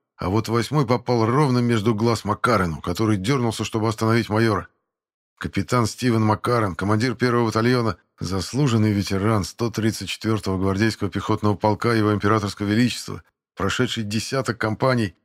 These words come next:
рухнул на бетонные плиты дрянного космопорта провинциальной планеты, никчёмно умерев от руки пьяного командира. Снова наступила тишина.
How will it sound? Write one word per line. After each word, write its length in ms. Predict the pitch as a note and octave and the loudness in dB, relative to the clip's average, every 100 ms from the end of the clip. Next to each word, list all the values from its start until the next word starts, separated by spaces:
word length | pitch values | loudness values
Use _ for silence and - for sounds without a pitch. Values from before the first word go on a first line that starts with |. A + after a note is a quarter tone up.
| _ | _
рухнул 540 | - G2 B2 A#2+ A#2+ A2+ | -10 -2 0 0 2 4
на 100 | A2+ | 4
бетонные 480 | A2 A#2 A2+ A2 A2 | 2 2 2 2 2
плиты 400 | A2+ B2+ B2+ G#2+ | 2 0 2 0
дрянного 540 | F#2+ G#2 A2 B2+ A2 | 2 2 2 2 0
космопорта 680 | - G2 G2 G2 - A2+ G2+ | 0 -2 -2 -4 -4 -4 -4
провинциальной 580 | - G2 F#2+ G#2+ G#2 G2 | -2 0 0 0 0 -2
планеты, 540 | G2+ G2 A2+ A2 - _ _ | 0 0 0 -2 -8 _ _
никчёмно 640 | - G2+ G2+ - C3+ A#2+ A2+ | -2 -2 -2 -4 0 2 4
умерев 480 | A2 G2+ G#2+ G#2 - | 4 4 2 0 -4
от 140 | F#2+ | -6
руки 340 | F2+ F2+ - | -4 -4 -4
пьяного 520 | G#2 - G2 G2 F#2 F2 | -4 -2 0 2 0 0
командира. 560 | F#2 F#2 E2+ F#2 D#2+ - _ _ _ _ _ _ _ _ _ | 0 0 0 -2 -4 -12 _ _ _ _ _ _ _ _ _
Снова 440 | - - E2+ F2+ | -14 -6 -4 0
наступила 420 | G2 F2+ F#2 G2+ G2+ | -2 -2 -2 -2 -2
тишина. 500 | - - G#2+ F#2+ | -4 -2 -2 -2